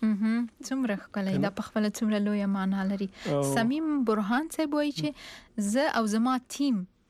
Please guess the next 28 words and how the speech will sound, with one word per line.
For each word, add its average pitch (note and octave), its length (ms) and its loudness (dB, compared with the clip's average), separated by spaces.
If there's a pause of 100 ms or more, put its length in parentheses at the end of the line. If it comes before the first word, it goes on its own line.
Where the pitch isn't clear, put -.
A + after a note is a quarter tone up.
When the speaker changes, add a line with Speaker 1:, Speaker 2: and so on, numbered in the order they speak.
Speaker 1:
نو G#3+ 160 0
بیا A3 160 0
یې A3 40 2
نه A3+ 100 2
دي A3 120 0
ویلي G3+ 260 -2
چې - 180 -6
مثلاً G3+ 480 -2
ټیم A3 260 0
یې G#3 60 0
د G3 240 -2 (440)
کوم D4 200 2
سپورت G#3 560 -4 (180)
او F#3+ 160 0 (240)
ورزش G3+ 440 -2
ټیم G#3+ 260 0
ده، G3+ 120 0
وایي G#3 200 0
زه G#3 160 2
او C#4+ 100 2
زما C#4 240 2
ټیم D#4 240 -4
د B3 80 2
دوهم A3+ 520 0
ماراتون G3+ 520 -2
منډه G#3+ 560 2 (580)
ترسره A#3+ 380 -2
کوو C#4+ 380 -2